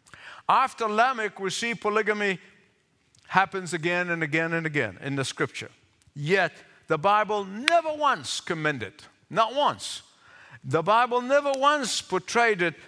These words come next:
as a posi-, in a positive light. In fact,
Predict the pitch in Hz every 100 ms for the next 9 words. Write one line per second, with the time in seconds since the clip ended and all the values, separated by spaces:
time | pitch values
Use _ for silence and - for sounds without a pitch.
0 | _ - 185 170 175 - 220 233 175 208
1 | 185 185 - 220 196 190 175 185 170 104
2 | - - _ _ - - - - 170 139
3 | 226 240 214 -